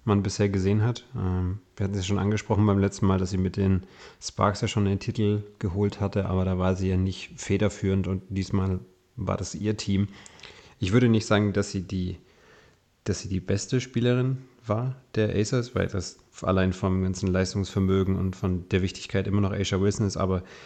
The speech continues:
sie hat das personifiziert, was die drei Buchstaben M V P ausdrücken sollen. Also ohne Chelsea Gray wäre Las Vegas nie und nimmer Titelträgerin am Ende. Da bin ich von überzeugt. Also die hat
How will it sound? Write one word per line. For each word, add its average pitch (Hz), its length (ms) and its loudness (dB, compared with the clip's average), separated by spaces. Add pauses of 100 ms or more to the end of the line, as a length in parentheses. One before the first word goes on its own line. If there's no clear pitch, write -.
(160)
sie 98 520 0 (160)
hat - 200 -4 (180)
das 98 280 -2
personifiziert, 95 1000 -2
was - 400 -6 (220)
die 101 100 -2
drei 95 240 2
Buchstaben 92 680 0 (320)
M 95 180 0
V 95 160 2
P 92 320 -2 (440)
ausdrücken 92 420 0
sollen. 85 260 -2 (140)
Also 90 240 -4
ohne 98 320 4
Chelsea 92 320 -2
Gray 92 340 0 (160)
wäre 92 300 0
Las 87 220 -2
Vegas 90 300 -2 (260)
nie 104 400 2 (320)
und 95 280 -2 (240)
nimmer 92 340 2 (160)
Titelträgerin 90 640 -4 (180)
am 95 140 0
Ende. 85 200 -4 (300)
Da - 60 -2
bin 110 180 2
ich 110 140 0
von 95 160 0
überzeugt. 92 420 -2
Also 92 220 -4
die 98 180 -2
hat 107 220 -4